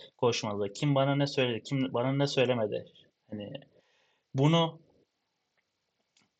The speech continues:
buradan hani sürekli aramanıza gerek yok. Tek bir alarm kurduğunuz zaman bütün hisselere alarmınızı kuruyorsunuz istediğiniz periyotta. Şöyle göstereyim.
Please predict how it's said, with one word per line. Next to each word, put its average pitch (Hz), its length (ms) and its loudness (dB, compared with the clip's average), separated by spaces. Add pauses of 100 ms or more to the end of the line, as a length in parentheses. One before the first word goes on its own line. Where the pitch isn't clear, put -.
(400)
buradan 143 380 6
hani 123 180 -2
sürekli 139 320 4
aramanıza 123 340 4
gerek 131 300 2
yok. 151 220 0
Tek 170 240 2
bir 139 80 4
alarm 123 340 6
kurduğunuz 123 420 -2
zaman 156 380 2 (180)
bütün 127 220 -4
hisselere 110 400 2
alarmınızı 117 500 2
kuruyorsunuz 139 600 -2
istediğiniz 127 640 -2
periyotta. 104 600 -2 (840)
Şöyle 110 260 -2
göstereyim. 98 560 -6